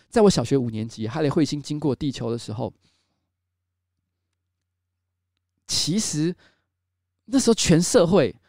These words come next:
全台湾社会跟全世界都为之疯狂。你去问问看你爸爸，很多家里面可能家里都还有摆有一个太-，太空望远镜的，或者是一个望远镜也好，都是因为，为了要观测哈雷彗星。因为那个时候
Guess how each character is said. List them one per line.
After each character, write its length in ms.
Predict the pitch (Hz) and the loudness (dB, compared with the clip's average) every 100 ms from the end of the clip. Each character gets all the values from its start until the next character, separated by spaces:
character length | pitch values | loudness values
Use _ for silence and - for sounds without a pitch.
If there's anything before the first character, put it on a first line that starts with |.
| _ | _
全 180 | - 160 | -4 -2
台 140 | 170 | 0
湾 160 | 165 180 | 0 2
社 160 | 175 135 | 2 2
会 240 | 147 - _ _ | 0 -2 _ _
跟 160 | - 214 | -6 -4
全 240 | - 156 | 2 2
世 220 | 156 208 156 | 2 -4 0
界 160 | 170 | 2
都 80 | 151 | 4
为 160 | 160 139 | 2 0
之 120 | 143 | -2
疯 240 | - 127 | -4 -6
狂。 320 | 135 - - - _ _ _ - | -6 -14 -14 -20 _ _ _ -8
你 100 | 160 | -2
去 100 | 247 | 4
问 140 | 240 | 6
问 80 | 240 | 4
看 180 | 220 151 | 2 -2
你 60 | |
爸 220 | 120 147 107 | 0 -2 -2
爸， 260 | - - _ _ _ _ _ | -8 -10 _ _ _ _ _
很 140 | - 180 | -6 0
多 80 | 247 | 2
家 200 | 240 226 | 4 0
里 100 | 131 | 0
面 240 | 165 131 | -4 -6
可 120 | - 131 | -6 -8
能 100 | 135 | -2
家 140 | 190 | -2
里 80 | 143 | 0
都 80 | 156 | 0
还 120 | 151 | 0
有 60 | - | -2
摆 140 | - 147 | -2 0
有 180 | 131 - | 0 -2
一 140 | 175 | -8
个 220 | 156 139 - | -4 -4 -4
太-， 300 | - 196 143 - - | -4 -2 -2 -6 -4
太 180 | 202 | -4
空 240 | 165 180 185 | -2 -6 2
望 180 | 175 131 | 2 2
远 180 | 98 110 | -6 -8
镜 200 | 151 101 | -16 -14
的， 160 | 82 _ _ _ | -16 _ _ _
或 100 | 226 | -2
者 80 | 170 | 0
是 160 | - | -2
一 60 | 185 | -2
个 100 | 147 | 2
望 180 | 160 127 | 2 0
远 140 | 104 | -4
镜 220 | 113 131 | -8 -10
也 60 | 101 | -10
好， 180 | 107 - _ _ _ _ _ _ _ _ - | -14 -16 _ _ _ _ _ _ _ _ 0
都 160 | 247 | 0
是 100 | 240 220 | 2 -2
因 120 | 208 | 2
为， 160 | 190 151 | 2 4
为 140 | 175 | 2
了 60 | 139 | 2
要 100 | 147 | 0
观 240 | 147 151 | 0 -2
测 240 | - 139 101 | 0 -2 -2
哈 220 | - 127 | -8 -8
雷 100 | 104 | -8
彗 240 | 95 113 | -6 -8
星。 240 | 95 107 107 _ _ _ _ _ - | -8 -12 -18 _ _ _ _ _ -2
因 80 | 262 | 2
为 80 | |
那 80 | 302 | 4
个 80 | 226 | 2
时 160 | - 170 | 0 0
候 260 | 190 127 | 0 0